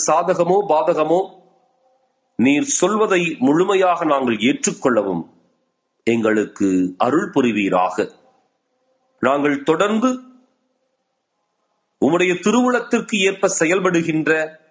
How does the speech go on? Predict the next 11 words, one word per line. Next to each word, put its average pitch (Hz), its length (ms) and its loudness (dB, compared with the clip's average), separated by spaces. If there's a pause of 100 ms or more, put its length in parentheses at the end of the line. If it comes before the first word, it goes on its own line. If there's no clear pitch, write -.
(220)
நல்ல 135 380 0
மனிதர்களாக 127 920 -2 (180)
வாழ 117 680 0 (240)
எங்களை 92 420 0
ஆசீர்வதிப்பீராக. 87 1200 -2 (1400)
இவற்றை 107 400 -2
எங்கள் 110 180 2
ஆண்டவராகிய 120 600 0
கிறிஸ்து 143 400 -2
வழியாக 135 540 0
மன்றாடுகின்றோம். 95 1000 0